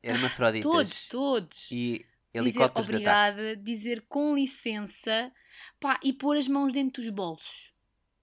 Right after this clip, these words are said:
Speaker 2: Tipo, não, não toquem nas costas, nos bra-, não, não, não toquem. Toque-, olha, toquem apenas nas pessoas que estão a comer. E não toquem nas outras.
Speaker 1: Yeah.
Speaker 2: Pronto, só isso. Tá?
Speaker 1: Mas é, sabes que
Speaker 2: Obrigada.
Speaker 1: eu acho que a boa educação,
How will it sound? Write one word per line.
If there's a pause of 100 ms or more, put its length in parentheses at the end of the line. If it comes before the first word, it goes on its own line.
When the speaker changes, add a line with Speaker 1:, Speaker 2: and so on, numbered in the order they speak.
(160)
Speaker 2:
Tipo,
não,
não
toquem
nas
costas,
nos
bra-,
não,
não,
não
toquem.
Toque-,
olha,
toquem
apenas
nas
pessoas
que
estão
a
comer. (580)
E
não
toquem
nas
outras. (800)
Speaker 1:
Yeah.
Speaker 2:
Pronto,
só
isso. (840)
Tá?
Speaker 1:
Mas
é, (220)
sabes
que
Speaker 2:
Obrigada.
Speaker 1:
eu
acho
que
a
boa
educação,